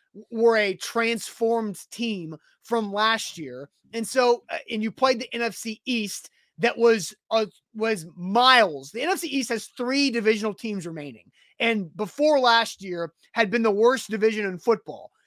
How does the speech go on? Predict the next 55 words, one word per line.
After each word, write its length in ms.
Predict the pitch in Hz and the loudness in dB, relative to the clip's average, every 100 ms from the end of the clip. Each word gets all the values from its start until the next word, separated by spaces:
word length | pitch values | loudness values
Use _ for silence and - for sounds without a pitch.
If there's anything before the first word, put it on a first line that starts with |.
| _ | _
And 160 | 220 226 | -6 -2
so 280 | 262 247 233 | 4 4 2
you 240 | 202 262 | 0 -2
got 340 | 190 220 269 - | 0 4 4 2
them 420 | 175 247 240 202 214 - | 0 2 2 0 -4 -2
on 220 | 226 226 | -2 2
their 200 | 214 220 - | 0 0 2
uptick. 440 | 226 - - - _ _ _ | 2 0 -14 -18 _ _ _
So 180 | - 302 | -6 -4
again, 380 | 269 359 277 214 | 0 0 0 0
like, 240 | 247 247 _ _ _ | -2 -4 _ _ _
when 220 | 202 294 | -4 -2
you're 200 | 294 302 | 0 0
banged 500 | 202 165 247 330 294 | -2 0 0 0 2
up 240 | 233 269 247 | 2 2 0
and 100 | 202 | -6
somebody 300 | 262 277 247 | -4 -2 -2
mentioned 340 | 240 233 247 | -4 -6 -6
there's 140 | 214 | -8
twenty-three 500 | - - 247 233 247 | -8 -6 -6 -6 -6
guys 340 | 214 214 226 214 | -2 0 0 -2
on 120 | 208 | -4
injured 260 | 196 226 220 | -6 -4 -4
reserve, 520 | 175 175 196 220 202 _ _ - | -4 -2 0 0 -4 _ _ -12
and 120 | 190 | -2
we 100 | 208 | 2
all 140 | 240 226 | 4 4
know 280 | 202 220 | 2 2
the 120 | 214 185 | 2 0
millions 480 | 180 208 233 226 | -2 0 0 -4
and 140 | 202 190 | -4 -4
millions 320 | 202 214 202 | -4 -4 -4
of 80 | 180 | -2
dollars 400 | 170 180 208 190 | 0 2 0 -2
that 140 | 180 | -4
are 100 | 165 | -4
on 260 | 160 190 202 | -2 -4 -2
I 180 | 185 185 | -2 0
R 320 | 175 180 202 - _ | 2 2 0 -4 _
for 80 | - | -8
the 80 | 202 | -8
Titans 400 | - 190 208 202 | -2 -2 -2 -6
and 120 | 185 | -6
were 140 | 165 160 | -4 -2
on 220 | 185 208 | -2 2
I 140 | 208 | 2
R 180 | 208 208 | 2 0
for 100 | 196 | -2
most 240 | 180 190 | -4 -2
of 40 | - | -4
the 60 | 156 | -12
season 280 | 180 190 | -12 -10
for 80 | 202 | -8
the 80 | 214 | -6
Titans, 420 | 233 233 247 226 | -2 -2 -2 -10